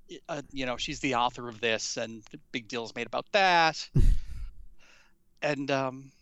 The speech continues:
Speaker 1: eventually they end up getting back, um, getting their tickets back, and then they find out the tickets are fake. And eventually, um,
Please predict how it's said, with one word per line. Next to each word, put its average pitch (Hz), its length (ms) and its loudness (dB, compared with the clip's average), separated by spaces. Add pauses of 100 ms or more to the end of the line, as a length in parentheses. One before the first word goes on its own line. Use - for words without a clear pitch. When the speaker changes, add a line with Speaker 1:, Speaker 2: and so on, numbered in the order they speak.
(360)
Speaker 1:
eventually 175 800 2
they 147 180 2
end 151 240 -2
up 151 200 0
getting 147 320 -2
back, 143 580 -2 (720)
um, 123 440 -6 (800)
getting 151 240 0
their 139 100 -4
tickets - 400 -6
back, 175 460 0
and 147 100 -10
then 147 80 -4
they 143 60 -4
find 143 240 -4
out 135 120 0
the - 60 -2
tickets - 400 -4
are - 40 -12
fake. - 680 2 (640)
And 147 140 2
eventually, 151 840 0 (240)
um, 135 520 0